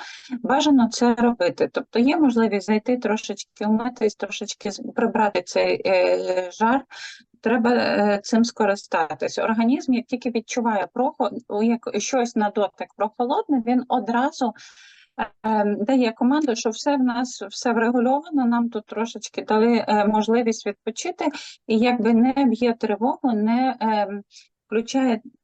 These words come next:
певні механізми, які, ну, насправді, е, не допомагають, да? А,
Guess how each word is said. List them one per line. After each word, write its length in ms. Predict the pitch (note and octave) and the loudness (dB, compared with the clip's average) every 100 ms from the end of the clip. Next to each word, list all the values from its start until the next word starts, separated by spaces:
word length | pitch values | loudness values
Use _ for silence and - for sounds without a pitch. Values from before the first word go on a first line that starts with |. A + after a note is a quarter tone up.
| _ _ _ - | _ _ _ -2
певні 320 | A#3+ G#3 G#3+ | 0 2 2
механізми, 580 | G#3 - A#3+ C#4 B3 A3 | 0 0 2 2 2 0
які, 300 | G3 - G#3+ | -2 -8 -8
ну, 220 | G3 G3 | -8 -6
насправді, 560 | F#3 G3 - G#3+ G#3+ G3+ | -4 -2 0 0 0 -4
е, 380 | F#3+ - - F3+ E3+ _ _ _ | -2 -6 -10 -14 -20 _ _ _
не 200 | A#3 A3+ | 2 4
допомагають, 800 | A3 G3+ G3 F3 F3 D3+ C#3 C3+ - | 4 0 -2 -4 -2 0 0 0 0
да? 160 | G#3 A#3 - C4 B3+ - - - | 0 -2 -8 -12 -10 -12 -14 -6
А, 340 | - G3 F#3+ | 0 2 2